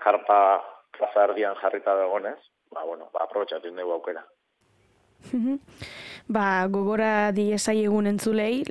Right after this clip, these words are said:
Speaker 2: larunbatan izango dela Barañaien, e, berrogeita hamargarren bertso eguna, eta bertan izango dira beste askoren artean, Andoni Egaña, Xabi Zabala, Aitor Servier, Alaia Martín, Arrate Iaro, Eli Pagola, eta, eta beste asko. Eskerrik asko, Jon, gure galderei erantzutearren.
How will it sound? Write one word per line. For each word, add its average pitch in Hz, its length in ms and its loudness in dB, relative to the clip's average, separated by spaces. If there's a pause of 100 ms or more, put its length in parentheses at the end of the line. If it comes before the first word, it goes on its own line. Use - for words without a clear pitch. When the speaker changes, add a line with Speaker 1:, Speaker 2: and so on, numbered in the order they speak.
Speaker 2:
larunbatan 208 560 2
izango 208 320 2
dela 202 240 2
Barañaien, 202 680 2
e, 170 280 0
berrogeita 190 320 0
hamargarren 202 500 0
bertso 208 300 0
eguna, 226 380 2 (100)
eta 185 260 0
bertan 196 300 0
izango 196 320 2
dira 190 400 2
beste 185 280 -2
askoren 196 380 0
artean, 202 460 2 (380)
Andoni 190 420 2
Egaña, 208 500 2
Xabi 196 280 2
Zabala, 196 640 2
Aitor 196 280 0
Servier, 202 680 0
Alaia 196 320 0
Martín, 220 600 2
Arrate 196 340 -2
Iaro, 196 400 2
Eli 185 180 2
Pagola, 190 460 2 (400)
eta, 170 460 0
eta 175 180 -2
beste 170 240 -2
asko. - 320 -6 (540)
Eskerrik 240 300 2
asko, 226 260 0
Jon, 240 300 2
gure 220 400 2
galderei 208 440 2
erantzutearren. 208 800 2